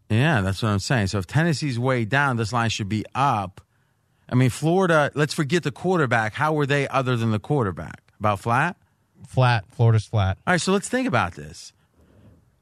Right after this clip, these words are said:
Speaker 1: The line was seventeen in the summer,
Speaker 2: Yep.
Speaker 1: right? Let's adjust for quarterback. That brings it to fourteen.
Speaker 2: Yep.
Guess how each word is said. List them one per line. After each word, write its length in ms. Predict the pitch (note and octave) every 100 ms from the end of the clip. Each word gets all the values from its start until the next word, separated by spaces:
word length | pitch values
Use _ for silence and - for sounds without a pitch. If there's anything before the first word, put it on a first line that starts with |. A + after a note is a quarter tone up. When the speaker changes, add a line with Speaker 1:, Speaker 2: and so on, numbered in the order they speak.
| _ _ _
Speaker 1:
The 220 | C3 C3+
line 420 | C#3+ D#3+ F3+ F3+ D3+
was 600 | D3 D3 C#3+ C#3 A#2+ A2+ - _
seventeen 840 | - - D#3 D3+ D#3 - D#3 C#3+
in 80 | C3
the 80 | A#2+
summer, 480 | - F#2+ D2+ - - _ _
Speaker 2:
Yep. 140 | C3 A#2
Speaker 1:
right? 180 | B2 - - _ _ _ - _ _ _ -
Let's 240 | C3 C3+
adjust 460 | C3+ G2+ D3+ - -
for 140 | D#3
quarterback. 640 | B2 D3+ D3+ C#3 C#3 C3+
That 160 | A#2+ B2+
brings 200 | B2+ A#2
it 80 | A2+
to 60 | A2
fourteen. 500 | B2 A2+ - G#2+ D2+
Speaker 2:
Yep. 180 | A2+